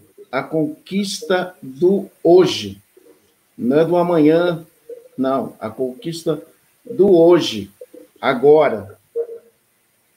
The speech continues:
E o livro dele vai estar na, na nossa livraria, não exatamente agora, não temos como operacionalizar isso.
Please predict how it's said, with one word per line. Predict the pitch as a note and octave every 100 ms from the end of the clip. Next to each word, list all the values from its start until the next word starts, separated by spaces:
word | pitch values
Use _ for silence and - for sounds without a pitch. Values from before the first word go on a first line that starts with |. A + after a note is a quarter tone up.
| _ - _ _
E | -
o | E3
livro | E3+ F#3+ F3+
dele | D#3 E3 F3 F3 - _ _ - -
vai | C3 D3+
estar | D3+ - C#3+
na, | C#3+ C3 C3+ A#2
na | - C3
nossa | C3 C3 C3+ C#3
livraria, | C3 C#3 D3 D3+ D3 E3+ G3+ G3 - D#3 - - - _ _ _ _ _
não | B2+ D3 E3
exatamente | C#3 D3 C#3 B2+ B2+ B2 D3+
agora, | C3 C#3+ G#3+ F#3+ E3+ - -
não | B2+ A#2+
temos | - B2 A#2 -
como | - B2 A#2+ A#2 A2+ A2 _ - _ - - _
operacionalizar | - B2 D3 C#3+ C3+ C#3 C3+ C3+ C3 A#2+ B2+ B2
isso. | D#3+ G3 -